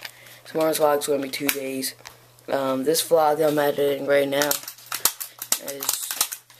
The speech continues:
taking too long to process. So I'm just going to upload this now. I, I feel like stapling the flip cam for some reason. So I am. Wait a sec.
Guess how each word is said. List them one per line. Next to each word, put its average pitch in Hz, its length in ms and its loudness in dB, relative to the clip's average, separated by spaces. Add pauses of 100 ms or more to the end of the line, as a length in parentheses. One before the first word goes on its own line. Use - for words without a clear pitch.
(140)
taking 156 240 2
too 185 200 0
long 156 220 4
to - 120 -8
process. 147 800 -2 (720)
So 151 240 4
I'm 151 200 2
just 156 120 -4
going 156 240 2
to 143 220 -4
upload - 340 -2
this 139 240 0
now. 165 400 0
I, 147 60 -8
I - 280 -6
feel - 160 -2
like 208 80 -2
stapling 151 420 -2
the - 60 -10
flip - 300 -6
cam - 220 -6
for - 280 -10
some - 140 -10
reason. 139 380 -4 (260)
So - 220 -14
I - 20 -6
am. 135 340 -8 (640)
Wait 147 100 -14
a - 40 -16
sec. - 420 -10